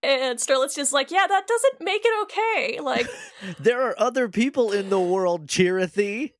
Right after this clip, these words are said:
Speaker 1: Yeah, she's like, "I don't wanna abandon people just because I didn't spend time with them." <laughs>
Speaker 2: She's great. She's great already.
Speaker 1: And Chirithy's just like, "All right, like, calm down. Like, even if you did run out there and tell everyone all of this,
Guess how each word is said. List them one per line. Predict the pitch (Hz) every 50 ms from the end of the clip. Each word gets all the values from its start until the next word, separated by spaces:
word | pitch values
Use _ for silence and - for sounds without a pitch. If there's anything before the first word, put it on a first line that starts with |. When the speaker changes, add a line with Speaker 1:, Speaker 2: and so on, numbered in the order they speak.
| - - -
Speaker 1:
Yeah, | 466 494 494 427 294
she's | - - 285
like, | 370 339 262
"I | 311
don't | 349 415
wanna | 440 508 494 480 440 381 269
abandon | 240 285 302 359 415 453 415
people | - 339 339 285 311 285
just | 277 - 269 285 285 -
because | - 339 - 339 339 311
I | 294
didn't | 285 247 285 285 349 370 - 370
spend | - - - 370 330 320 262 -
time | - 269 262 285 403 440 415
with | 302 233 254 - -
them." | 285 285 339 440 - - - - -
<laughs> | 311 233 - - - - - - - - _ - - - _ _ _ _ _ _ _ _ _ _ _ _ _ _ -
Speaker 2:
She's | - - 196 330 269 120
great. | 90 - - 123 139 135 107 92 _ _ - -
She's | - - 233 285
great | 170 120 - 147 156 151 151
already. | 147 147 147 139 123 101 104 107 - _ _ _ - - - - - - - - -
Speaker 1:
And | 285 277 277 277
Chirithy's | - 339 277 294 311 302 311 277 277 -
just | 302 262
like, | 277 269 - -
"All | 294 302
right, | 269 254 247 247 240 - - _ _ - _ _ _ _ _ _ -
like, | 277 262 240 240 -
calm | - - 311 339 339
down. | 311 285 294 285 294 285 277
Like, | 277 262 240 240 233 226
even | 254 254 277 302 320
if | 349 320
you | 320 311 -
did | 285 285 285
run | 269 269 254 277 277
out | 277 262 269 262 -
there | - 269 269 269 262 262 254
and | 247 285 247
tell | - 269 269 247 254
everyone | 262 254 240 254 262 262 262 247
all | 226 226 240 247 240 240
of | 240 240
this, | 240 240 240 233 226 - - -